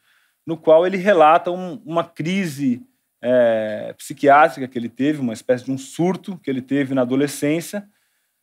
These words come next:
durante a crise de mil novecentos e cinquenta e quatro, naquele momento em que Getúlio estava sendo pressionado pelo, pelo Carlos Lacerda e pela, enfim, por todo aquele movimento político,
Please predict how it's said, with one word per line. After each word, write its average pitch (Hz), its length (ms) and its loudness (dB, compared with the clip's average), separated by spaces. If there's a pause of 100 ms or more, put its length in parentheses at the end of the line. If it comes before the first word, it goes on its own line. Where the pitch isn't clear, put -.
(180)
durante 202 720 0
a 165 100 0
crise 190 600 -6
de 175 80 -10
mil 180 80 -4
novecentos 175 260 -6
e - 40 -18
cinquenta 170 280 -8
e 175 60 -6
quatro, 139 500 4
naquele 127 300 -6
momento 131 320 -4
em - 40 -20
que 143 120 -10
Getúlio 147 420 -4
estava 139 240 2
sendo 135 240 -8
pressionado 139 800 -2
pelo, 117 480 -8 (800)
pelo 123 160 -2
Carlos 123 240 2
Lacerda 139 640 2
e 123 60 -6
pela, 120 340 0
enfim, 110 420 -10 (600)
por 123 100 -12
todo 143 200 -4
aquele 139 180 -4
movimento 127 960 -2
político, 165 640 -4